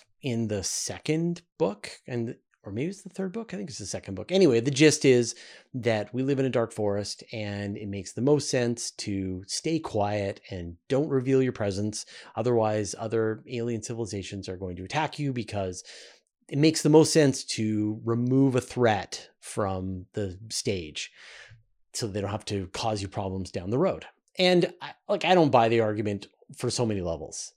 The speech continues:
Um, the first thing is, is that, um, you can't hide. That if you exist on the, you know, we just, we just talked about what it would take to find Earth. And yeah, it's gonna be really difficult for the kind of technology that we have today, but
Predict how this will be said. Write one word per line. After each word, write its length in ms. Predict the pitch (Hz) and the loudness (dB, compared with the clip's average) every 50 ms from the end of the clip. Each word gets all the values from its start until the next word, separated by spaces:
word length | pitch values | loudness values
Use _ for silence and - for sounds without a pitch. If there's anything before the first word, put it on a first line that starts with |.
| _ - | _ -10
Um, 440 | 107 98 95 95 92 90 87 98 - _ _ _ _ _ _ _ _ _ _ _ _ _ - - - | -6 -6 -4 -4 -4 -6 -8 -12 -16 _ _ _ _ _ _ _ _ _ _ _ _ _ -14 -6 -4
the 100 | - 127 | -4 0
first 280 | - 185 190 160 - | 4 4 4 4 6
thing 180 | - 151 135 127 | 4 4 6 4
is, 320 | 120 110 90 107 101 90 - - - - - - _ _ | 4 2 0 -4 -8 -12 -14 -18 -20 -20 -20 -20 _ _
is 220 | - 127 107 98 | -4 -4 -4 -2
that, 300 | 107 110 104 95 - - - _ _ _ _ - - - _ _ _ _ _ _ _ | -2 -2 -2 -4 -6 -10 -16 _ _ _ _ -20 -20 -20 _ _ _ _ _ _ _
um, 600 | - 113 104 101 98 98 95 95 95 90 90 - - _ _ _ _ _ _ _ _ _ _ _ _ _ _ _ _ _ _ _ _ _ _ _ _ _ _ _ _ _ _ _ _ _ - | -6 -6 -4 -4 -4 -4 -4 -4 -6 -8 -10 -14 -18 _ _ _ _ _ _ _ _ _ _ _ _ _ _ _ _ _ _ _ _ _ _ _ _ _ _ _ _ _ _ _ _ _ -8
you 140 | 147 131 151 | -4 -4 8
can't 240 | - - 180 160 110 | 10 10 10 10 6
hide. 320 | 117 107 80 - - - - _ _ _ _ _ _ _ _ _ _ _ _ _ _ _ _ _ _ _ - | 2 -4 -8 -10 -16 -20 -20 _ _ _ _ _ _ _ _ _ _ _ _ _ _ _ _ _ _ _ -12
That 320 | 127 104 120 110 110 - - - | -2 0 0 0 0 -4 -6 -6
if 180 | 143 127 - | -6 -4 -2
you 180 | 123 143 160 165 | 2 6 8 8
exist 460 | 147 113 104 98 120 117 110 - - | 8 6 4 2 2 2 2 0 -2
on 200 | 110 110 107 104 | -4 -2 -2 -2
the, 320 | 104 107 104 98 104 - - | -2 -2 -2 -4 -6 -6 -4
you 80 | 127 120 | -2 -2
know, 60 | 95 | 0
we 80 | 120 | 0
just, 180 | 123 135 - - | -2 -2 -2 0
we 80 | 147 147 | 0 0
just 120 | 143 - | 4 4
talked 180 | - 220 202 - | 6 6 6 6
about 140 | 147 117 107 | 6 6 8
what 140 | 120 127 143 | 8 8 8
it 20 | |
would 120 | 147 143 | 8 8
take 220 | 147 151 147 110 - | 6 4 2 2 0
to 80 | - | -6
find 280 | - - 110 110 104 104 | -6 -4 -2 -2 0 -2
Earth. 240 | 104 90 80 - _ _ - - - - _ | -2 -4 -6 -10 _ _ -20 -20 -20 -12 _
And 220 | - 117 107 98 - - - - - | -4 -4 -4 -4 -6 -12 -16 0 2
yeah, 160 | 180 147 110 | 2 2 2
it's 120 | 107 - | 0 2
gonna 180 | - 156 143 135 | 4 4 4 4
be 100 | 120 131 | 2 0
really 360 | 120 117 139 151 156 160 156 | 0 4 6 6 8 8 8
difficult 340 | 143 143 131 - 127 110 - | 8 6 4 2 0 -2 -2
for 100 | - 101 | -6 -8
the 60 | - | -8
kind 300 | - - - 120 120 120 | -10 -6 -4 -2 0 0
of 100 | 117 - | -2 -2
technology 420 | - 120 - - 104 107 98 104 | -4 -4 -4 -4 -6 -6 -6 -6
that 100 | 101 101 | -8 -6
we 60 | 95 101 | -6 -6
have 160 | 101 92 - | -6 -6 -6
today, 360 | - 120 170 170 127 104 92 90 | -4 -2 0 0 0 0 4 8
but 400 | 135 135 127 120 113 - - | 12 12 12 12 10 4 -4